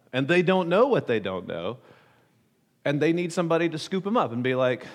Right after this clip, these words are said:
"Come on, man, just come listen, come hang out. I'm, I'm gonna learn you something for the next little bit. It's gonna be, it's gonna be okay. You're gonna, you're gonna get along well. And don't quarrel over those different things." Let's go on to verse two. I'm not gonna make it through this today. All right, verse two.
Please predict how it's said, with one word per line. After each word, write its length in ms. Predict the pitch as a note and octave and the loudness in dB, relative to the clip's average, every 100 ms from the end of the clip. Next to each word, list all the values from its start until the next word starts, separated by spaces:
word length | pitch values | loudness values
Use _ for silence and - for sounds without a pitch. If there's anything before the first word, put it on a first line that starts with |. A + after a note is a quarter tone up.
| - - - | -20 -20 -12
"Come 140 | E3 A#2 | -6 -4
on, 120 | F#2+ | -4
man, 240 | F#2+ F#2+ | -6 -8
just 240 | G2 A#2 - _ _ _ _ | -8 -14 -16 _ _ _ _
come 200 | E3 D3 | -6 -2
listen, 420 | A#2 - A2+ A2 - | -2 -4 -8 -10 -8
come 140 | C3+ | -8
hang 240 | B2+ B2+ G2+ | -4 -4 -4
out. 200 | G2 F#2 | -6 -6
I'm, 180 | G#2 A2 | -6 -6
I'm 260 | G#2 A2 | -6 -6
gonna 140 | A#2 G#2 | -6 -4
learn 240 | G2+ G2 | -6 -6
you 80 | F#2 | -8
something 360 | - F#2 - F2+ | -10 -12 -12 -12
for 120 | G2+ | -10
the 80 | F2+ | -8
next 260 | F#2 - | -8 -10
little 160 | G2+ F#2 | -10 -10
bit. 200 | E2 D#2+ | -10 -12
It's 160 | - - | -12 -8
gonna 160 | A2 | -6
be, 80 | G#2 | -6
it's 160 | G#2+ - | -10 -8
gonna 160 | A2+ | -6
be 180 | A2 G#2+ | -4 -2
okay. 380 | G2+ - D#2+ D#2 G#2 | -4 -6 -10 -12 -10
You're 160 | G#2 A2+ | -6 -4
gonna, 160 | A2+ | -6
you're 160 | G#2+ A2 | -6 -6
gonna 160 | A2 | -6
get 140 | G2 G2 | -6 -6
along 320 | G2 G2+ F#2+ | -6 -6 -8
well. 260 | F2 - - - - - | -10 -14 -18 -20 -12 -2
And 160 | C3+ | 0
don't 240 | C3 E3+ F3 | 2 2 2
quarrel 420 | E3+ C#3 A#2+ A2+ | 0 2 2 0
over 140 | G#2+ | -2
those 160 | G2+ G2 | -4 -6
different 280 | G2+ G2+ F#2 | -8 -10 -10
things." 200 | F2 F2 | -10 -6
Let's 140 | C#3 | -4
go 120 | - | 0
on 60 | F3+ | 2
to 60 | D#3 | 2
verse 180 | E3 | 0
two. 260 | - C#3 F2+ - _ _ _ _ _ _ - - _ _ _ _ _ - | 0 -2 -2 -8 _ _ _ _ _ _ -20 -20 _ _ _ _ _ -10
I'm 280 | G2+ F#2 | -8 -6
not 380 | F#2+ A2+ A#2 - | -2 -2 -4 -6
gonna 140 | A#2 G#2 | -6 -4
make 160 | G2 | -6
it 100 | - | -8
through 120 | G#2 | -10
this 120 | E2 - | -10 -12
today. 280 | D#2+ D#2+ - C3+ | -14 -14 -6 0
All 80 | |
right, 180 | B2 F#2+ | 0 4
verse 220 | D#3 A#3+ | 4 4
two. 300 | - F#3+ F#2+ | 4 2 2